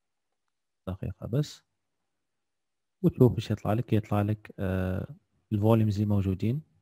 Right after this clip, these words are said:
اللي هي خاصة بالبيلدينج، آه، يعني من بارت، على سبيل المثال دورز عندهم الفوليومز الخاصين بهم، اتسترا. هذا ما يسمى بالداتا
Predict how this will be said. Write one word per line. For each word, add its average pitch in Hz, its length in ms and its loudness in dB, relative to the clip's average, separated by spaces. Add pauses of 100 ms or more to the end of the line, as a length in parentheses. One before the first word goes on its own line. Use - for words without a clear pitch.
(1400)
اللي 101 120 2
هي 104 40 2
خاصة 107 320 0
بالبيلدينج، 104 560 0 (220)
آه، 92 640 -6 (1400)
يعني 95 120 -4
من 98 140 -6 (160)
بارت، 120 320 4
على 107 120 -6
سبيل 107 240 0
المثال 104 400 -2
دورز 117 560 2 (640)
عندهم 98 260 -4
الفوليومز 101 480 0
الخاصين 98 500 -6
بهم، 110 300 -4 (1500)
اتسترا. 98 500 -8 (1700)
هذا 147 460 8
ما 131 140 6
يسمى 123 380 2
بالداتا 117 720 2